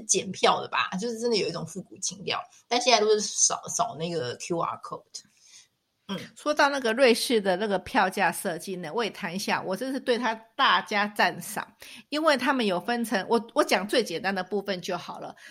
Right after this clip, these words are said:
Speaker 2: 它有一个叫做
Speaker 1: 嗯哼。
Speaker 2: 嘎，就是说，呃，你买一张票一年期有效，然后瑞士的公共交通网的那个所有的交通工具你都可以使用，还有它会，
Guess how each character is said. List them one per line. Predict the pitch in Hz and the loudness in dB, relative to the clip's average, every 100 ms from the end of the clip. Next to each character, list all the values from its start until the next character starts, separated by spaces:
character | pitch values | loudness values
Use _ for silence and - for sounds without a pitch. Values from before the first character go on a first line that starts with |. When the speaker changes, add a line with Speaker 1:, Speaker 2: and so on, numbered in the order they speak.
| - | -20
Speaker 2:
它 | - 277 | -4 -2
有 | 233 | 0
一 | |
个 | 214 | 0
叫 | 190 214 | 0 -2
做 | 208 190 | 0 0
Speaker 1:
嗯 | |
哼。 | 170 160 | 0 8
Speaker 2:
嘎， | 226 143 | 10 10
就 | 214 | 4
是 | 226 220 | 0 0
说， | 208 208 208 - - _ | 2 2 2 -2 -20 _
呃， | 208 | 0
你 | 220 | 0
买 | 269 196 | 2 0
一 | 165 | 0
张 | 220 214 | 0 0
票 | 240 277 | -2 -4
一 | 262 | -2
年 | 226 196 | -2 0
期 | 214 - 185 | -2 -4 -4
有 | 180 | -6
效， | 170 - 220 165 | -6 -4 0 0
然 | 190 240 | -2 0
后 | 277 226 - - | 0 -2 -14 -10
瑞 | 311 294 | -2 -2
士 | 294 | 2
的 | 247 | 0
公 | 247 294 285 | 4 2 4
共 | 277 240 | 0 2
交 | 240 | 0
通 | 240 240 | 0 -2
网 | 202 151 160 _ _ | -2 -4 -10 _ _
的 | - 190 175 143 | -2 0 0 -2
那 | |
个 | 233 202 | -2 0
所 | 202 262 | 0 0
有 | |
的 | 190 | 0
交 | - 226 | 0 0
通 | 226 | 0
工 | 202 208 214 | 0 0 0
具 | 220 | -2
你 | 185 185 | -2 -2
都 | - 240 | 4 4
可 | - 233 | 6 4
以 | 190 | 4
使 | 196 - - 156 | 4 2 2 0
用， | 196 190 - - - - | 2 0 0 -16 -20 -20
还 | - 233 | 0 4
有 | 285 214 | 4 4
它 | 262 254 | 2 2
会， | 277 240 196 | 4 4 2